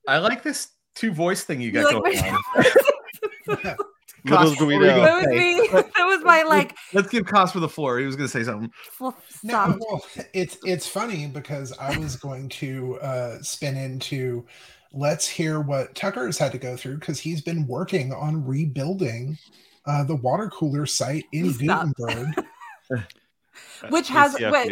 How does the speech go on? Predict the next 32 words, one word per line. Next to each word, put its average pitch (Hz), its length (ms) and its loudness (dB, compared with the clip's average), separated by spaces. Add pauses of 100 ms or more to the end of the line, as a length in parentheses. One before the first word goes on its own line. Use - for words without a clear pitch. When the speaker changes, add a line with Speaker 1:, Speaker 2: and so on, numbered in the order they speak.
Speaker 3:
dude. 269 100 -6
Speaker 2:
so 285 140 -2
the 262 120 0
Speaker 3:
Uh, 254 40 -4
Speaker 2:
water 269 280 6
cooler 262 300 -6
site 240 440 -2
is 202 140 -10
a 220 40 -12
good, 196 240 -8 (180)
uh, 202 40 0 (420)
uh, 175 380 -6 (340)
a 196 60 -8
good 233 180 -4
example 247 560 -8
because 196 400 -14
it 175 60 -14
has 185 220 -6
a 185 60 -6
lot 170 380 2
of 151 360 -2 (300)
custom 220 340 -4
field 311 280 0
data 180 400 -2 (420)
in 214 220 0
the 208 100 -2
form 185 520 -4
of, 175 400 -2 (200)
you 202 120 -8
know, 160 120 -10
show 285 260 -2
information, 151 680 -10